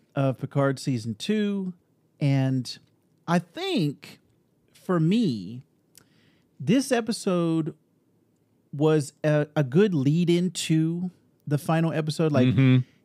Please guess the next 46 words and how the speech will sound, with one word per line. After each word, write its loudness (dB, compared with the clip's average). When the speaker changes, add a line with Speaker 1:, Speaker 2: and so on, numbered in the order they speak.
Speaker 1:
it 0
got 2
everybody 0
back 2
together, 2
kind 0
of -2
the 4
Speaker 2:
Mm-hmm. 0
Speaker 1:
separate -2
storylines 0
that -2
have -4
been -2
going -2
on -2
throughout -4
the -8
season, -8
pulling 0
them 0
back 0
together, -2
uniting 4
them 2
on, 0
you -2
know, -4
th-, -6
what 0
is 0
the 0
mission 2
that -4
we -6
have -8
to -12
get -8
done? -6
What -6
is -6
Speaker 2:
Right. -14
Speaker 1:
the, -10
what, -6
what 0
is, 4